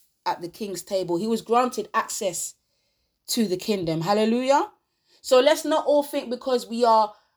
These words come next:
we are so-called leaders or we have titles attached to our name that automatically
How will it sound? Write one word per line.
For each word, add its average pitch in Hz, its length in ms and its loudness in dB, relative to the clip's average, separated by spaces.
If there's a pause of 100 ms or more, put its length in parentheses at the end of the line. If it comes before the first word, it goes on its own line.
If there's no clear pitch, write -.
(180)
we 220 240 -2
are 214 320 4
so-called 220 720 -2 (320)
leaders 240 800 2
or 196 320 2
we 196 140 -6
have 196 320 -4
titles 240 600 0
attached - 440 -8
to 208 100 -10
our 196 140 -2
name 220 540 -4 (400)
that 190 300 2 (240)
automatically 220 1000 -2